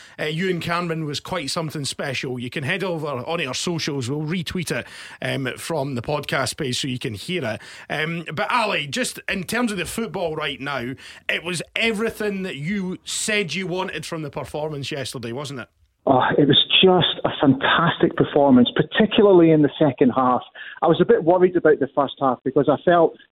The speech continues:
Speaker 2: they just enjoyed far too much possession. We were giving them too much time on the ball. And then in the second half, we just changed it around completely. Pittodrie was like a Pittodrie of old. Everybody was up. Everybody was getting behind the boys.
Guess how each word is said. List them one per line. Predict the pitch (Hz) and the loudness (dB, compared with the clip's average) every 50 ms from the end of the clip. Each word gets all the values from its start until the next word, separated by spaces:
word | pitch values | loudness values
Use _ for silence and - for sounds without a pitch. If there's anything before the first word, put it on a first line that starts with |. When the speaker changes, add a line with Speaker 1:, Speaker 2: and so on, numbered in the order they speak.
| _ - | _ 4
Speaker 2:
they | 175 175 180 | 6 6 6
just | 170 165 - - | 6 4 4 4
enjoyed | 160 147 135 147 143 139 139 - - - | 2 4 4 6 6 6 6 4 0 -2
far | - 156 190 185 - - | 0 2 2 0 0 0
too | - | 2
much | 151 156 175 123 - - | 2 4 2 2 0 0
possession. | 135 - 139 131 127 - - 135 127 123 | 2 4 4 4 4 4 2 2 4 4
We | 131 | 6
were | 120 131 | 6 6
giving | 123 - 170 165 170 170 | 6 4 4 6 8 8
them | 160 156 143 135 - | 8 8 6 4 4
too | - 180 | 4 6
much | 151 147 135 - - - | 6 6 4 2 0 0
time | - 151 147 147 139 | 2 4 6 6 8
on | 127 127 | 8 6
the | 123 | 6
ball. | 120 - 139 135 131 123 117 113 - - - - - - - _ | 6 4 4 6 6 6 4 2 0 -6 -18 -20 -20 -20 -14 _
And | - 156 | 0 2
then | 165 185 196 | 4 6 6
in | 202 190 | 6 4
the | 180 165 - - | 4 2 2 2
second | - 254 240 - - 180 156 | 2 4 4 4 2 2 4
half, | 147 180 170 143 123 - - | 4 4 2 2 0 2 2
we | 180 | 2
just | 190 - 247 - - - - - | 4 4 4 2 2 0 2 4
changed | 208 214 214 214 208 - | 6 8 8 8 6 6
it | 190 - - | 4 2 4
around | 147 147 156 165 170 170 - | 4 6 6 6 4 2 2
completely. | - 151 143 127 - - - 180 220 226 - 185 160 127 110 - _ - - - - _ - | 2 2 2 0 0 2 4 4 6 6 6 6 6 6 4 2 _ -12 -20 -20 -4 _ 0
Pittodrie | 202 - - 208 240 269 - - 254 240 185 | 2 4 6 6 6 6 6 6 6 6 6
was | 175 143 147 | 6 6 4
like | 190 190 185 - | 4 2 2 2
a | 175 | 0
Pittodrie | - 151 - - 175 180 185 185 - 175 151 139 | 0 0 2 2 4 4 4 6 6 6 6 6
of | 131 120 | 6 6
old. | 160 190 208 202 160 120 104 - - _ _ _ _ _ - - | 6 8 8 8 6 4 2 -4 -14 _ _ _ _ _ 0 2
Everybody | 240 262 - 247 269 - 214 214 202 196 190 | 2 4 6 4 4 6 6 4 4 4 4
was | 156 165 147 - | 4 4 4 4
up. | 170 135 127 - _ - | 2 0 0 0 _ 4
Everybody | 233 254 - 226 254 - 226 220 202 208 202 | 4 6 6 6 6 6 6 4 4 4 2
was | 175 175 170 - | 4 2 4 4
getting | 202 170 151 156 | 4 4 4 4
behind | 139 156 - - 160 170 170 151 | 4 2 4 4 4 4 6 4
the | 139 | 4
boys. | - 156 143 139 131 120 | 6 6 6 6 6 4